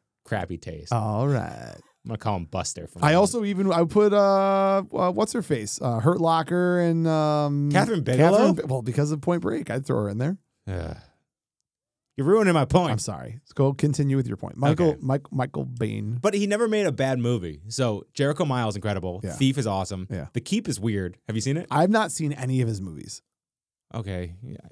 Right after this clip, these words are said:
Speaker 1: This, this is disheartening.
Speaker 2: I'm sorry.
Speaker 1: It's okay.
Speaker 2: I've seen Heat.
Speaker 1: Manhunter, you've seen,
Speaker 2: I've
Speaker 1: right?
Speaker 2: seen Manhunter.
Speaker 1: Yeah.
Speaker 2: Yeah,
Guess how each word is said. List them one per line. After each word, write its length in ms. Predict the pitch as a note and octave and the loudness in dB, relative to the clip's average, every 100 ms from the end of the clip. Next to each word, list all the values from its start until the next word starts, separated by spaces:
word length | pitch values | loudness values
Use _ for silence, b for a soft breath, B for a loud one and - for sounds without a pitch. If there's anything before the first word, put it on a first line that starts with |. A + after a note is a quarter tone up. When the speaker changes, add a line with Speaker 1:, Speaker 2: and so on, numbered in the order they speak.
| G#2+ - _ - | -16 -18 _ -14
Speaker 1:
This, 260 | A#2 - - | -10 -10 -12
this 200 | - G#2+ | -10 -8
is 80 | G2+ | -6
disheartening. 440 | F#2+ F#2 E2+ D#2 D#2 | -6 -6 -6 -6 -6
Speaker 2:
I'm 80 | |
sorry. 360 | A2 E3 C3 - | -4 -2 -4 -4
Speaker 1:
It's 100 | B2 | -2
okay. 140 | D3+ C3 | 0 2
Speaker 2:
I've 140 | B2+ | 0
seen 160 | - C#3 | -2 -2
Heat. 280 | C3+ G#3 - _ - | -2 -2 -6 _ -4
Speaker 1:
Manhunter, 500 | C3 D3+ C#3 B2 C3 | 2 4 4 2 -2
you've 180 | C#3 A#2+ | -2 -4
seen, 160 | G#2+ F#2+ | -2 0
Speaker 2:
I've 40 | |
Speaker 1:
right? 40 | A2+ | 0
Speaker 2:
seen 100 | A#2+ | 0
Manhunter. 320 | G#2+ F2+ D2+ | -2 -6 -2
Speaker 1:
Yeah. 160 | G2+ | -2
Speaker 2:
Yeah, 100 | E2+ | -2